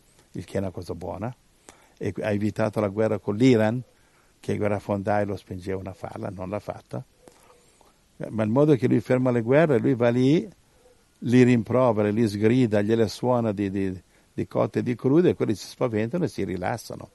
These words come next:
Persino la Corea del Nord si è calmata quando gli ha detto: "Vi mando", adesso lui ha ordinato alla flotta americana di andare rotta Corea del Nord, che poi la,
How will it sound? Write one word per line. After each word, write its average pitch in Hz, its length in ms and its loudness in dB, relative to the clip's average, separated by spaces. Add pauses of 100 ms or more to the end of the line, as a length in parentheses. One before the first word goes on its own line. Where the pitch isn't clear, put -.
(720)
Persino 117 380 0
la 110 140 0
Corea 113 220 2
del 104 140 0
Nord 107 640 0 (320)
si - 160 -14
è 104 60 0
calmata 101 580 -4
quando 101 280 -6
gli 104 100 -2
ha 101 40 0
detto: 101 300 -4
"Vi 101 160 -4
mando", 131 680 0 (720)
adesso 113 600 -2
lui 131 160 2
ha 127 60 6
ordinato 117 520 0
alla 104 140 -2
flotta 117 320 -4
americana 110 560 -2
di 110 140 -2
andare 113 680 0 (380)
rotta 139 760 0 (300)
Corea 120 240 0
del 117 160 0
Nord, 104 300 -2
che 135 140 0
poi 202 140 2
la, 107 240 0